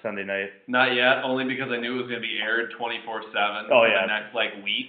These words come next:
Speaker 1: Saw
Speaker 2: Like,
Speaker 1: it.
Speaker 2: "Ah, this is
Speaker 1: I
Speaker 2: junk."
Speaker 1: watched it Sunday night, and I guess, shit, I,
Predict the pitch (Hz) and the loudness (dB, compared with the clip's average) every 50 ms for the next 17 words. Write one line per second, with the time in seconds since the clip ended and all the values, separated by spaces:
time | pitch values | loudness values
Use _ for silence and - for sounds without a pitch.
0 | - - - 135 123 127 127 123 123 - 180 160 120 104 - - - - 90 123 | -8 0 6 6 8 8 8 6 6 4 4 4 4 2 0 -8 -6 2 6 8
1 | 123 123 123 123 123 120 120 - 120 110 - - 127 117 113 117 117 117 110 107 | 10 12 12 12 10 10 8 0 -8 -6 0 4 4 6 6 6 4 4 4 4
2 | 107 113 113 110 113 110 107 110 113 120 117 - - - _ _ _ - - - | 4 4 4 2 2 0 0 2 4 2 2 2 -4 -18 _ _ _ -16 -14 -12
3 | - - - 160 156 135 123 117 - 113 | -12 -10 -8 -6 -6 -6 -6 -8 -8 -10